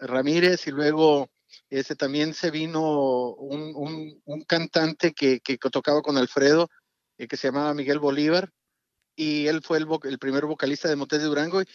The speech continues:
Hicimos, hicimos un disco, y yo, y yo en la batería,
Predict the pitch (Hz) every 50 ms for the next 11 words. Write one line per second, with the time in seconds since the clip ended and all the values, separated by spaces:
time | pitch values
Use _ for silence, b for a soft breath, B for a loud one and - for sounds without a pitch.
0 | B B B B B _ _ 165 160 - 208 202 208 220 214 - - - 160 -
1 | 208 208 220 202 - 214 208 190 208 202 - - - 233 247 247 220 _ _ _
2 | - 139 139 139 151 156 156 160 151 139 147 147 147 151 160 165 156 156 139 -
3 | 151 139 156 175 190 185